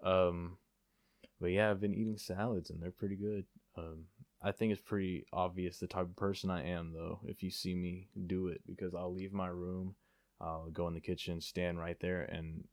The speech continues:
you know, pick it all out over the trash can, eat it right there by the trash can, <laughs> throw it in the trash when I'm done, and go back to my room.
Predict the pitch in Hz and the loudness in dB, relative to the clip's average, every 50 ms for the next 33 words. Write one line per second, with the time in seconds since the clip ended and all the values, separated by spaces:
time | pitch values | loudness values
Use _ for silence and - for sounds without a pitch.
0 | - - - - 87 85 82 - - 98 92 - 90 90 87 87 87 87 85 87 | -20 -20 -10 -8 -6 -6 -6 -4 -4 -2 -2 2 2 4 4 4 4 4 2 2
1 | - - 90 90 82 87 85 85 - - 92 87 85 82 - - - 90 87 87 | 0 0 0 -2 0 -2 -4 -4 -2 0 0 0 0 -2 -4 -6 -6 -4 -4 -4
2 | 85 85 87 90 - - - - - - _ _ 92 92 95 98 95 - 87 85 | -4 -6 -8 -10 -12 -16 -18 -18 -20 -20 _ _ 0 2 4 4 4 4 2 2
3 | 90 90 - - 92 92 92 87 80 82 90 90 92 - - - 92 90 90 87 | 2 2 2 2 4 4 4 4 4 4 4 4 4 2 2 2 2 4 4 2
4 | 85 - - 101 95 104 101 - - 113 107 101 98 101 104 104 101 98 98 98 | 0 -2 -2 0 0 0 0 2 4 6 6 8 6 6 6 4 4 4 4 2
5 | 104 110 107 107 104 - - 101 98 98 95 - 101 98 98 95 87 92 92 92 | 2 2 0 0 0 0 0 0 0 0 -2 0 0 2 2 4 4 2 2 4
6 | 92 95 95 - 95 95 92 95 95 95 95 - - 98 95 92 90 90 90 92 | 2 2 2 2 2 2 2 0 0 0 -2 -2 -2 -2 -2 -2 -2 -2 -2 -2
7 | 92 90 90 87 85 | -2 -2 -4 -4 -6